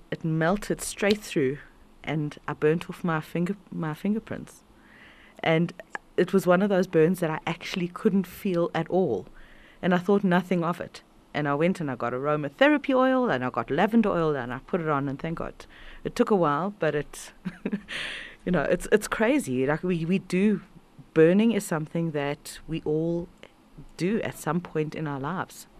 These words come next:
Perhaps not as stupidly as I was, or as stupidly as I did,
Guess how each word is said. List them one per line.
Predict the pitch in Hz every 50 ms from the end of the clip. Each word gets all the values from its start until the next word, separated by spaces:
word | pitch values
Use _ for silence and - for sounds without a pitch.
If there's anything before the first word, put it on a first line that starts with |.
| - -
Perhaps | - - 170 165 160 - -
not | 175 160 156
as | 147 -
stupidly | - - - 143 143 - 147 135 139 131 127
as | 123 113
I | 78 135 143 143
was, | 123 104 85 64 - - - - - - - - - - - - -
or | 147 139 135 131 127 -
as | - 143 -
stupidly | - - - 160 156 - 151 147 156 139
as | 131 -
I | - 131 131 135
did, | 131 - - -